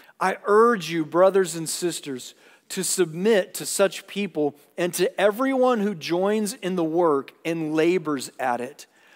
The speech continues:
I was glad when Stephanas, Fortunatus, and Achaicus arrived because they have supplied what was lacking from you. For they refreshed my spirit and yours also.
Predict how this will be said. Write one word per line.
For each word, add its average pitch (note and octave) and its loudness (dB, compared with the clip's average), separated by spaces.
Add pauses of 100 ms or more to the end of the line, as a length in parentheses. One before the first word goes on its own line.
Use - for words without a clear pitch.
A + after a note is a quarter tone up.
(420)
I F3+ 4
was E3+ 2
glad F3+ 4
when D#3 -4
Stephanas, E3 -6
Fortunatus, E3 -2
and D3 -4
Achaicus E3 -2
arrived D#3+ 2 (260)
because E3 2 (200)
they F#3 2
have F3 4
supplied G3+ 2
what F#3 0
was D3+ 0
lacking D#3+ -2
from C#3 -10
you. B2+ -2 (800)
For E3+ -2
they F#3 4
refreshed F#3 2
my G3 0
spirit D3+ -2 (260)
and D3+ -4
yours F#3 4
also. C#3 -4